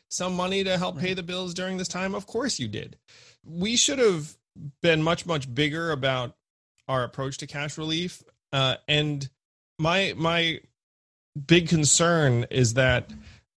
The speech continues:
Speaker 1: uh, we're going to see terrible things happen to many, many families in the United States, and our government still is not going to be responsive. I mean, it's happening right now.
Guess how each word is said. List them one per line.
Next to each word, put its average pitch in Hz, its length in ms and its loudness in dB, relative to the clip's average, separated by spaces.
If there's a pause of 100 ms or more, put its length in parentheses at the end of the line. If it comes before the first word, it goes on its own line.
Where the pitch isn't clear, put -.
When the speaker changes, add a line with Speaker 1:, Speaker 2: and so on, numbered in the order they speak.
Speaker 1:
uh, 120 380 4 (200)
we're 151 220 6
going 165 220 6
to 139 200 8
see 143 720 6 (520)
terrible 156 320 4
things 143 540 0
happen 127 440 0
to 120 100 -8
many, 131 260 -4
many 131 220 -6
families 135 360 -6
in 117 60 -8
the 120 40 -6
United 117 180 -8
States, 120 300 -8
and 120 80 -10
our 113 120 -6
government 127 440 -8
still 127 300 -6
is 117 140 -8
not 120 200 -8
going 123 140 -8
to 117 60 -10
be 113 140 -8
responsive. 120 580 -10
I 131 40 -10
mean, 170 120 -6
it's 175 80 -6
happening 190 340 -6
right 123 180 -6
now. 113 380 0